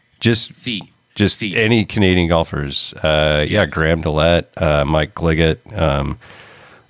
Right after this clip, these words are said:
Speaker 1: uh, the lefty Mike Weir. Um, there's three right there.
Speaker 2: Very good. I thought, I thought, uh,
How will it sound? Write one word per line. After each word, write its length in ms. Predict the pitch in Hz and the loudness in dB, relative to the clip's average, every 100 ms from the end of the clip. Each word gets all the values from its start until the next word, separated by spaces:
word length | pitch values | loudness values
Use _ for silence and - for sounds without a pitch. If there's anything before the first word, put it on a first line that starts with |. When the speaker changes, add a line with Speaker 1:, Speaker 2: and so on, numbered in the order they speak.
| - | -2
Speaker 1:
uh, 140 | 78 | 0
the 120 | 69 71 | 0 0
lefty 320 | 80 - 71 | 0 0 -2
Mike 360 | 73 80 78 80 | 2 0 0 0
Weir. 460 | 80 82 85 82 - _ | 2 4 2 0 -6 _
Um, 640 | - 73 67 69 69 71 69 _ - _ _ _ - | -4 -2 0 0 -2 -6 -10 _ -20 _ _ _ -2
there's 200 | 80 - | 0 2
three 200 | 92 80 | 2 4
right 160 | 80 | 4
there. 240 | 95 78 - - _ _ _ _ _ _ _ _ _ - | 2 -2 -2 -14 _ _ _ _ _ _ _ _ _ -12
Speaker 2:
Very 280 | 160 202 202 | -10 -8 -8
good. 140 | 190 | -4
I 360 | 135 - - - | -2 -2 -2 -2
thought, 240 | - 123 117 - | 0 -2 -4 -6
I 120 | 120 | -6
thought, 460 | 127 143 135 131 131 | -6 -4 -4 -4 -4
uh, 480 | 123 120 117 110 | -4 -2 -2 -4